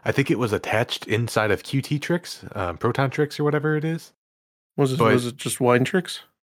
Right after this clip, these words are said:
Speaker 1: Not Wine Tricks, not that one. Um, uh, I think it's Proton Q T. That, that part doesn't matter.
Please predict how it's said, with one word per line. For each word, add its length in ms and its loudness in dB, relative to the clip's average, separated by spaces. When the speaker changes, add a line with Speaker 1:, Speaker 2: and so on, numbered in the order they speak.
Speaker 1:
Not 320 0
Wine 300 2
Tricks, 320 -4
not 200 -2
that 240 -2
one. 220 -8
Um, 400 -4
uh, 540 -6
I 80 -12
think 160 -10
it's 100 -12
Proton 640 -6
Q 200 -8
T. 260 -6
That, 200 -4
that 200 2
part 140 -2
doesn't 200 -4
matter. 240 -6